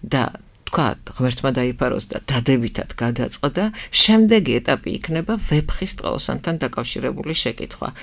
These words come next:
რისთვის ისწავლება ვეფხისტყაოსანი? და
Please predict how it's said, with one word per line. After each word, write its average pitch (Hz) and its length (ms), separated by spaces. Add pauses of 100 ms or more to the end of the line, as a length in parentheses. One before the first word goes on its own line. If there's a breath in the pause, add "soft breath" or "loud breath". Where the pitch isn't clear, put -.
(120)
რისთვის 180 560
ისწავლება - 640
ვეფხისტყაოსანი? - 1040 (500 loud breath)
და 117 400